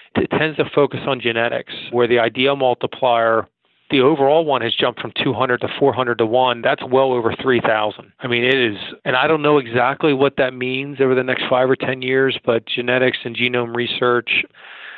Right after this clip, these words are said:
starting to show some applications, other part of the healthcare delivery system. So again, I, I'm not a medical doctor. I don't know exactly what that means, but that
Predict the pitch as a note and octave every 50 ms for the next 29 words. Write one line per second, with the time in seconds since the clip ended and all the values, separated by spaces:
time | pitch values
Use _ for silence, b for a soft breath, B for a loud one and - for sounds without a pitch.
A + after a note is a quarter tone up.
0 | B B B B - - - D3 C3+ C3+ C3 A2+ - - C#3 B2+ A#2 - - B2+
1 | B2 A#2 A#2+ - B2+ - - B2+ B2 A2 - - A#2 G#2+ B2+ B2+ B2+ C3 B2+ -
2 | - - B2 A#2+ A#2+ A2 A2 A2 G#2+ - B2 B2 A2+ - - - A#2 A#2 A#2 A#2
3 | A2+ - B2 A2 A#2 B2 B2 C3 B2 - - - B2 G#2 - - A#2+ A#2+ A2+ -
4 | C3+ C3+ C3 C#3 C3 B2+ C#3 C#3+ C#3 B B B B B B B - C3 C#3+ D3
5 | D3+ C#3+ B2+ B2+ A#2+ A#2+ A#2+ B2 C#3 C3+ - C3 - B2+ A#2+ A#2+ A#2+ - B2 B2
6 | B2+ C3 C3 B2+ B2 A2 A2 A2 A#2 B2 A#2 C3 B2+ - D3 C3 C3 C3+ - -
7 | B2 A2+ A2+ B2+ B2 B2 B2+ C3+ C#3 D3 D3+ C3 - - C3 B2+ A#2+ A#2+ A#2 -
8 | A#2+ B2+